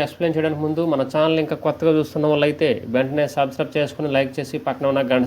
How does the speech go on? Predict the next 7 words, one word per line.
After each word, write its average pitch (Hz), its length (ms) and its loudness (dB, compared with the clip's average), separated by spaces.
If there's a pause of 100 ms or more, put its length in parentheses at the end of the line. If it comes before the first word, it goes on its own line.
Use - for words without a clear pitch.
సింబల్ 131 200 0
అయితే 127 200 -4
ప్రెస్ 123 240 -2
చేయండి. 123 300 2 (2500)
దీనివల్ల 151 380 6 (420)
ప్రతి 151 200 -2 (100)
ఒక్కరికి, 160 440 -4